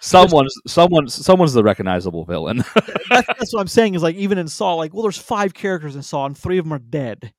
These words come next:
Speaker 2: So someone's gotta be, it's gotta be somebody somewhere. You know what I mean? Like,
Speaker 1: Yeah,
Speaker 2: so
Speaker 1: yeah.
Speaker 2: when you, when you, when you think back to it, it's like, "Oh, it's quite obvious." But when you're in the movie at the time, it's not so obvious. But yeah, so
Speaker 1: Yep.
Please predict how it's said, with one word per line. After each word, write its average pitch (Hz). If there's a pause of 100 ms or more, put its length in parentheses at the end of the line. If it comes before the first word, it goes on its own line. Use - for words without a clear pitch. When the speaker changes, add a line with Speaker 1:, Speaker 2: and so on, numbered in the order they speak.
(160)
Speaker 2:
So 151
someone's 190
gotta 143
be, 135
it's 151
gotta 196
be 143
somebody 135
somewhere. 113
You 135
know 135
what 135
I 135
mean? 135
Like, 127
Speaker 1:
Yeah, -
Speaker 2:
so 123 (280)
Speaker 1:
yeah. -
Speaker 2:
when 170
you, 175
when 180
you, 180
when 185
you 165
think -
back 165
to 139
it, 107
it's -
like, 147
"Oh, 165
it's 156
quite 135
obvious." 113
But 120 (260)
when 156
you're 147
in 175
the 160
movie 165
at 143
the 147
time, 170
it's -
not 214
so 185
obvious. 98
But - (520)
yeah, 92
so -
Speaker 1:
Yep. 135